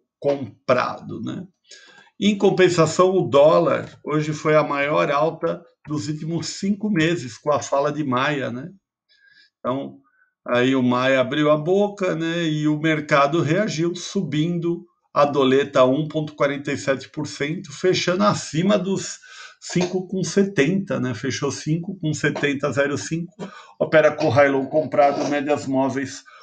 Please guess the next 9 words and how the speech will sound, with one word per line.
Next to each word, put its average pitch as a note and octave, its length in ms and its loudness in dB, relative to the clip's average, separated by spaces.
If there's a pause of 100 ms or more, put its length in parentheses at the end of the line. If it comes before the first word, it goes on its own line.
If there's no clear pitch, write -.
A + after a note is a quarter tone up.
(200)
compradas, A#2+ 1160 0
né? C#3 220 -10 (380)
Vamos A#3 180 -2
ver F#3+ 180 6
aí D3 280 2
mais C3+ 260 0
outras C#3 380 -2
queridinhas, C3 800 0
Magalu. B2+ 640 0